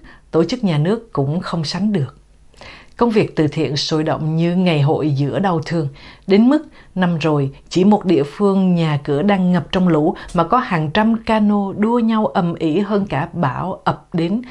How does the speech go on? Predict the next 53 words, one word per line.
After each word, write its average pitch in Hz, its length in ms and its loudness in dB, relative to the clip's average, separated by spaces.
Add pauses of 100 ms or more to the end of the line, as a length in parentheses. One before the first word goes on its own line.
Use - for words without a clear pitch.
(180)
gây 165 280 2
nguy 170 200 2
cơ 165 300 -2
sập 147 360 -6
nhà 139 340 0
như 151 300 0
V 139 140 -2 (100)
T - 40 -4 (100)
V 156 40 0 (160)
đã 135 100 0
phản 135 240 -4
ánh. 147 200 -4 (720)
Tôi 180 120 2
không 185 240 2
chỉ 175 220 0
trích 285 200 0
những 170 240 0
tổ - 140 0
chức 233 220 -2
cá 214 80 0
nhân 190 340 0
đã 143 240 0
quyên 165 240 -2
góp 160 260 -4
và 156 80 0
làm 143 260 2
tốt 226 200 0
nhiệm 156 220 2
vụ 143 320 2
mà 160 220 -2
những 151 260 -4
người 160 180 0
đóng 151 220 -2
góp 180 200 -4
đã 151 100 -2
gửi 139 220 0
gắm. 151 240 -4 (540)
Nhưng 240 200 4
tình 160 200 2
trạng 147 320 -2
vô 175 260 2
tổ 147 180 -2
chức, 156 280 -4 (260)
vô 202 340 2
chính 254 240 0
phủ 147 180 0
như 180 200 0
hiện 151 260 -2
nay 156 220 -6 (200)
là 147 140 -2
đáng 143 340 0
quan 151 240 0
ngại. 135 280 -4